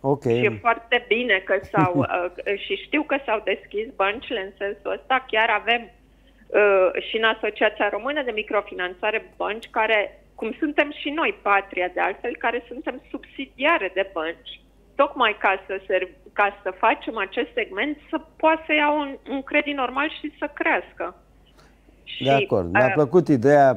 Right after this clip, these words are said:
Speaker 1: po-,
Speaker 2: da.
Speaker 1: e o gândire pozitivă, e o complementaritate și nu neapărat o, uh, mă rog, o concurență prea între, între zona de micro și, uh, bănci. Uh,
Speaker 2: Da, eu, noi așa o vedem.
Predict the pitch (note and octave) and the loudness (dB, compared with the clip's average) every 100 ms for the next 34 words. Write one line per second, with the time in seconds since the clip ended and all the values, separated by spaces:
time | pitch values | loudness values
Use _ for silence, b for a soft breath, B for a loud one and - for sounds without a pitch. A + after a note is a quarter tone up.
0 | - C3+ B2+ C3 B2+ A#2 A#2+ B2 B2+ C3+ | 2 2 4 4 2 0 0 2 4 4
1 | G#2+ A#2+ A2 A#2 D#3 E3 C#3 B2 A#2 A#2+ | 4 2 0 -2 -2 0 4 4 4 0
2 | A2 B2 A2+ A2+ A2+ A2+ G#2 C3+ C3 C3 | 0 0 0 0 0 0 2 2 2 0
3 | A2 A#2+ A#2 A2 F2+ G2+ G#2 F#2+ - G#2 | -6 -8 -4 -2 -2 -4 -4 -4 -4 -4
4 | G2 F#2+ F2+ F#2+ G2 - - - F#2 F2+ | -2 -4 -6 -10 -14 -16 -14 -8 -6 -4
5 | F2 F2 F2 F#2+ F#2 F2 F2 F#2+ G2 G2+ | -4 -6 -6 -10 -10 -12 -12 -6 -2 -2
6 | F2+ F2+ - G2 E2+ G2+ G2+ F#2+ - F#2 | -2 -4 -4 -4 -4 -4 -4 -6 -6 -4
7 | F2+ F2 F#2+ G2+ G#2+ G#2+ - F2+ E2+ - | -4 -6 -8 -14 -18 -14 -4 -2 -4 -6
8 | _ b b b b _ - G2+ F#2+ F#2+ | _ b b b b _ -14 -10 -8 -6
9 | G2 F2+ F#2 F2 G2 F#2+ G2 G2 - - | -6 -4 -6 -8 -8 -6 -4 -6 -10 -20
10 | _ - G#2+ A2+ G#2+ G2+ G#2 A#2+ G#2+ G#2+ | _ -10 -4 -2 -2 -2 -2 -2 -2 -4
11 | - G2 F#2+ F#2 F2+ F2 G2+ E2 - - | -4 -6 -4 -4 -6 -4 -4 -4 -10 -20
12 | _ B B B B B - G#2+ A2 A2+ | _ B B B B B -6 0 2 4
13 | A2+ A2+ A3+ G3+ A3 A3+ A3+ A#3+ A#3+ A#3+ | 6 6 4 2 -4 -10 -2 2 2 2
14 | A#3 G3 E3+ F#3 - F3 | 0 0 0 -4 -4 -8